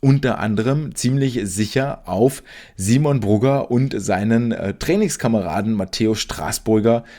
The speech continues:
treffen wird. Auf den Rückenstrecken möchte Mitja Bauer das Triple verteidigen. Das,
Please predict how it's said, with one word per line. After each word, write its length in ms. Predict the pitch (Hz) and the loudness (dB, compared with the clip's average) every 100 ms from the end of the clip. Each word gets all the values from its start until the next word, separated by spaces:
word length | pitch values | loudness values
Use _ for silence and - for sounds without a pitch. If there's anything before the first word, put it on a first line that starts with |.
| - | -10
treffen 600 | - 98 87 120 120 127 - - | -4 -2 0 2 2 0 -10 -10
wird. 480 | 95 110 107 - - - - - - - - - _ _ _ _ _ _ _ _ _ _ - | 0 2 2 -2 -16 -18 -20 -20 -20 -20 -20 -20 _ _ _ _ _ _ _ _ _ _ -4
Auf 180 | 160 185 | -2 0
den 120 | 180 | 2
Rückenstrecken 720 | 180 202 185 - 135 127 104 | 2 2 0 0 0 2 2
möchte 360 | 113 143 - 151 | 2 2 2 2
Mitja 420 | 123 117 139 113 | 2 0 0 -2
Bauer 480 | 113 - 95 90 87 | -4 -2 0 0 -2
das 280 | 95 - - | -4 -6 -2
Triple 340 | 139 147 151 | 0 2 0
verteidigen. 920 | - 113 - 113 151 156 160 165 170 - - - - - - _ - | 0 -2 0 0 0 2 2 2 -4 -10 -20 -20 -20 -20 -20 _ -8
Das, 380 | - - - | -6 -4 -6